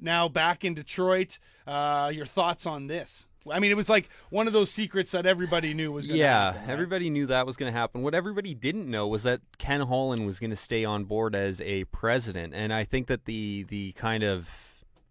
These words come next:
Speaker 2: backstory of this one is that it's, you know, the, the happiest person today is probably Mike Gillis, 'cause he wants to be a president. He doesn't wanna be a G M.
Speaker 1: I, I think Gillis is gonna end up with the Rangers.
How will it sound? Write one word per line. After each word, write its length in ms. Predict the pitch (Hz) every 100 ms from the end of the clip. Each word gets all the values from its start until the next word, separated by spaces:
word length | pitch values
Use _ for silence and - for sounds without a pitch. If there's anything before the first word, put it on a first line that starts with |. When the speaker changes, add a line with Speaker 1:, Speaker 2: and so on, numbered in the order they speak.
| -
Speaker 2:
backstory 920 | 104 110 - - - 113 107 104 85
of 180 | 95 107
this 240 | 202 226
one 240 | 120 107 101
is 160 | 101
that 260 | 117 113 95
it's, 320 | 120 117 - - _ _ - 123 _ -
you 160 | 135 117
know, 220 | 107 110
the, 140 | 113 - -
the 160 | 123
happiest 420 | 131 170 196 170 -
person 360 | 147 - 131
today 440 | 113 110 127 113 95
is 280 | 101 101
probably 340 | - 113 120 117
Mike 240 | 104 98
Gillis, 460 | 104 98 - - - _ _ _ _ _ _ _ -
'cause 140 | 120
he 100 | 156
wants 260 | 165 160 -
to 80 |
be 140 | 143 131
a 40 |
president. 540 | - 120 113 95 80 -
He 120 | 123
doesn't 260 | 135 135 135
wanna 160 | 139
be 180 | 120 117
a 40 | 104
G 260 | 110 104
M. 300 | 101 87 98 - _ -
Speaker 1:
I, 160 | 190 185 156
I 160 | 190
think 220 | 226 277
Gillis 280 | 175 175 175
is 80 | 151
gonna 180 | 160 147
end 140 | 147
up 100 | 135
with 80 | 120
the 60 | 120
Rangers. 460 | 110 110 98 -